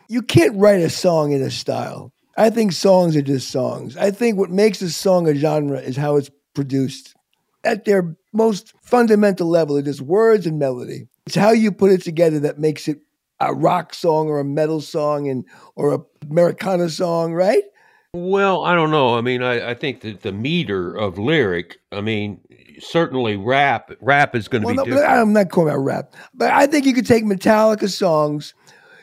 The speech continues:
Speaker 1: you know, slow 'em down, play 'em with a banjo,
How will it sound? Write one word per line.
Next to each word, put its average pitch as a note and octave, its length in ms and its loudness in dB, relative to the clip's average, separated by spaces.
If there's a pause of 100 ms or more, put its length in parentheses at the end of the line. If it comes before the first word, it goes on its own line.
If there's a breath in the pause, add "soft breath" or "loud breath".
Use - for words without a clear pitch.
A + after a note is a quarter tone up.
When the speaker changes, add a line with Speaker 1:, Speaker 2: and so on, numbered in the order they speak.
Speaker 1:
you - 80 -4
know, F#3 180 2
slow A#3 380 0
'em B3 100 2
down, G#3 320 4
play G3 220 0
'em A3 100 2
with G#3+ 100 -2
a G#3+ 60 2
banjo, D#3+ 800 2